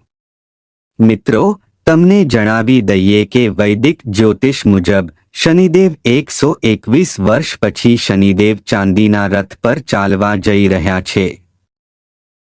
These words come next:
તેના શુભ અને અશુભ પ્રભાવ બધી બાર રાશિઓ પર જોવા મળશે, પરંતુ મિત્રો, કર્ક રાશિના લોકોને તેનો ખૂબ જ શુભ પ્રભાવ જોવા મળશે. મિત્રો,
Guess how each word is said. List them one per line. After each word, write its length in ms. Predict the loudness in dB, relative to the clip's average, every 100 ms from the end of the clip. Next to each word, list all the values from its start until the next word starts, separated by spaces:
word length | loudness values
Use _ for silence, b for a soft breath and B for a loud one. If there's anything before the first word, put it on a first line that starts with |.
| _ -2
તેના 360 | 0 4 4 2
શુભ 380 | 2 0 0
અને 380 | -2 0 0 0 -2
અશુભ 400 | -4 -2 -2 -2
પ્રભાવ 580 | -2 -2 0 -2 -2
બધી 420 | -2 -2 0 0 0
બાર 380 | 0 -2 -2
રાશિઓ 560 | -2 -2 -4 0 0 0
પર 240 | 0 -2
જોવા 440 | -2 0 0 0 0
મળશે, 680 | 0 0 -2 -2 -4 -6 _ _ _
પરંતુ 500 | -2 0 0 0 0
મિત્રો, 640 | 2 2 0 -2 0 -2 b b -4
કર્ક 300 | -2 -2 -2
રાશિના 580 | -2 -2 0 0 2 0
લોકોને 680 | 0 0 0 0 2 0 -2 -2
તેનો 320 | 0 2 0
ખૂબ 400 | -2 -2 0 0
જ 160 | -2
શુભ 380 | -6 -2 0 0
પ્રભાવ 560 | -2 -2 -2 -2 -2 -2 0
જોવા 300 | 0 2 0
મળશે. 580 | 0 0 -2 -2 -2 -4 _ _ _ _ _ _ _ _ _ _ _
મિત્રો, 600 | 0 2 0 0 2 0